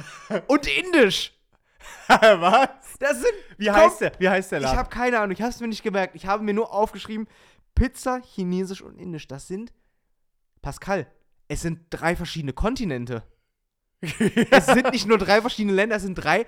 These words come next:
Speaker 2: verschiedene Kontinente.
Speaker 1: Und ich sag
Speaker 2: Italien in Europa, China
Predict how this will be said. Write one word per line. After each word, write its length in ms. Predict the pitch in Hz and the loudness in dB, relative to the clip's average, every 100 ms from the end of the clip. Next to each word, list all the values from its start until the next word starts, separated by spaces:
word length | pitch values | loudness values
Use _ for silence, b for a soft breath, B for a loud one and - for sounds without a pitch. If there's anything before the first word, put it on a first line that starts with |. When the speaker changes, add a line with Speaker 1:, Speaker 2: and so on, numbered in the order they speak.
| B - | B -8
Speaker 2:
verschiedene 560 | 185 - 196 214 214 | -6 -6 -8 -2 -4
Kontinente. 840 | 208 - 202 262 - 202 156 151 175 | -4 2 4 2 0 -4 -2 -4 -6
Speaker 1:
Und 80 | |
ich 120 | 175 165 | -6 0
sag 140 | 190 | 2
Speaker 2:
Italien 540 | 202 208 214 247 262 | 2 2 2 2 -2
in 120 | 240 220 | -2 -2
Europa, 480 | 196 180 175 233 B B | 0 0 0 -4 B B
China 600 | - - 202 226 233 311 | -16 -8 -2 2 4 2